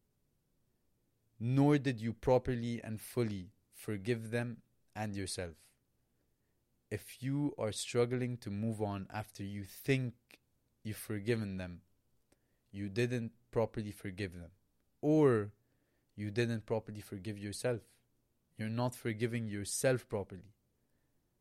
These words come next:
You're not forgiving them properly. So forgive them, truly forgive yourself properly,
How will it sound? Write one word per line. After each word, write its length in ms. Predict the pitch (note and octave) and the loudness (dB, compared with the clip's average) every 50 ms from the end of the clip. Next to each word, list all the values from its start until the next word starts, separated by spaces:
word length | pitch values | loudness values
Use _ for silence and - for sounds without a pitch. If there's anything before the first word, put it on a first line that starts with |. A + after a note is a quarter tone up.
| _ _ _ _ _ _ _ _ _ _ _ | _ _ _ _ _ _ _ _ _ _ _
You're 140 | G#2+ A2 | -4 -2
not 180 | A2 A#2+ B2 B2 | 0 0 0 -2
forgiving 580 | - - A#2 G#2+ G#2 A#2+ A2 A#2+ A#2 A2 G#2 G2 | -2 -4 -4 0 0 0 0 2 -2 -2 0 2
them 200 | A#2 A#2 A#2 A2 | 2 2 2 0
properly. 420 | - - G2+ F#2 - - F2+ - _ _ _ _ _ _ _ _ _ _ _ _ _ _ _ _ | -2 -4 -4 -4 -6 -10 -16 -16 _ _ _ _ _ _ _ _ _ _ _ _ _ _ _ _
So 380 | - - - A#2 G#2 G#2 F#2+ - - | -14 -6 -2 0 0 0 -2 -6 -14
forgive 640 | - - G#2+ G#2 G2+ G2 G2+ B2 B2+ A#2+ A2 G2+ | -6 -4 -2 -2 -2 2 4 4 4 4 0 -4
them, 260 | G2 F#2+ F2+ F2 E2 - _ _ | -6 -6 -6 -8 -12 -16 _ _
truly 540 | - - - C3 C3+ B2+ A#2 G2+ G2 F2+ F2+ - | -8 0 2 4 4 4 2 0 -2 -6 -8 -14
forgive 400 | - - A2 G#2+ G2 A2+ A#2+ A2+ | -8 -6 -6 -2 0 0 0 0
yourself 460 | A2+ A2+ G#2+ G#2 - - A2+ G#2 F#2+ - - _ _ | 2 0 0 0 0 0 0 0 0 -4 -10 _ _
properly, 640 | - - B2 B2 A#2+ - - A2 F#2+ F#2 F#2 F2 | 2 6 6 6 6 6 0 -4 -2 -4 -8 -10